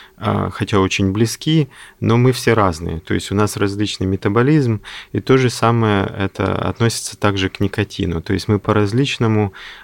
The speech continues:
выводим из организма никотин, ам,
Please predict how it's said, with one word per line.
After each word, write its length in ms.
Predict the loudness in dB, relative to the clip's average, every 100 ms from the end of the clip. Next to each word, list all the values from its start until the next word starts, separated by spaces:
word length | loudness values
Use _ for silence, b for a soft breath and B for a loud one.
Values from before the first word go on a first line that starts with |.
| -2
выводим 580 | 2 4 4 4 2
из 240 | 0 0 2
организма 560 | 2 2 2 2 0
никотин, 680 | -2 -2 -2 -4 2 2 2 -2 B B B B
ам, 600 | -2 0 2 0 -2 -4